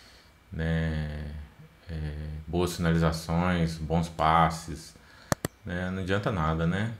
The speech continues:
Isso, né, a gente já provou com, com o Fernando Diniz, né, que, né, fica tocando a bola, tocando a bola, né, sem, sem objetividade, né?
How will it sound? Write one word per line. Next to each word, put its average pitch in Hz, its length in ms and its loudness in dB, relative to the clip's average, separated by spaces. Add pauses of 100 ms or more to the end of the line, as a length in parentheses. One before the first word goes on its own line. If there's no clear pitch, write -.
Isso, 98 580 -6 (320)
né, 87 220 -4
a 85 40 -2
gente 82 280 -2
já 87 240 2
provou 82 540 0
com, 80 220 -2 (920)
com - 140 -10
o - 20 -10
Fernando 85 340 2
Diniz, 85 480 2
né, 87 280 -2
que, 80 280 -2 (340)
né, 80 340 -2
fica - 120 -6
tocando 85 380 0
a 85 40 4
bola, 80 380 4
tocando 80 360 -2
a - 20 2
bola, 87 580 0 (640)
né, 80 260 -2
sem, 82 560 0 (640)
sem - 280 -6
objetividade, 82 760 2
né? 95 260 -4